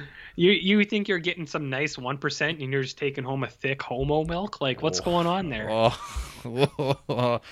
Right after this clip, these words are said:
Speaker 2: I ever told you, like, I don't know. Have I ever told you my story about, like, when I was a kid? I didn't know it, like, there were different kinds of milk.
Speaker 1: Yeah.
Speaker 2: And my dad would, like, change it up. He would just be like, he, he just, like, buy different types of milk, but he, he loves that, uh,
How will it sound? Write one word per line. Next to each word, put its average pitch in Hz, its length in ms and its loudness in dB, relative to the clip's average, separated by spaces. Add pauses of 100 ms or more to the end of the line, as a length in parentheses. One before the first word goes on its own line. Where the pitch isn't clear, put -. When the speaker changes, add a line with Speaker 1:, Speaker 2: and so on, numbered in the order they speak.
Speaker 2:
I 131 60 0
ever 196 180 0 (160)
told - 160 -8 (180)
you, 160 180 -4
like, 104 120 -4
I 110 80 0
don't 113 100 4
know. 95 120 0 (220)
Have 127 100 -2
I - 40 2
ever 160 120 2
told 156 180 -2
you 147 80 -2
my 143 120 2
story 139 360 2
about, 120 240 2
like, 104 120 0
when 104 80 -2
I 104 40 0
was 98 80 -4
a 92 60 -8
kid? 95 220 -2
I 110 80 4
didn't 151 180 2
know 98 140 2
it, 95 140 -4
like, - 340 -2
there 95 120 -2
were 90 60 -4
different 85 280 -8
kinds 85 160 -6
of 73 80 -10
milk. 101 340 -4 (460)
Speaker 1:
Yeah. 95 240 2
Speaker 2:
And 90 160 0 (400)
my 95 140 0
dad 139 260 6
would, 156 120 -2
like, 101 160 0
change 107 400 -4
it 92 80 -6
up. - 260 -12 (400)
He - 100 -6
would 113 80 -2
just 120 160 -6
be 120 140 2
like, 98 180 4 (220)
he, 156 140 -4
he 151 200 -6
just, 165 160 -2
like, 160 240 -2
buy 101 200 0
different 120 200 -6
types 131 140 -4
of 160 60 -4
milk, 185 140 0 (140)
but 92 120 -6
he, 117 420 -2 (200)
he 98 220 -6
loves 92 520 0
that, 80 260 -4
uh, 76 160 -4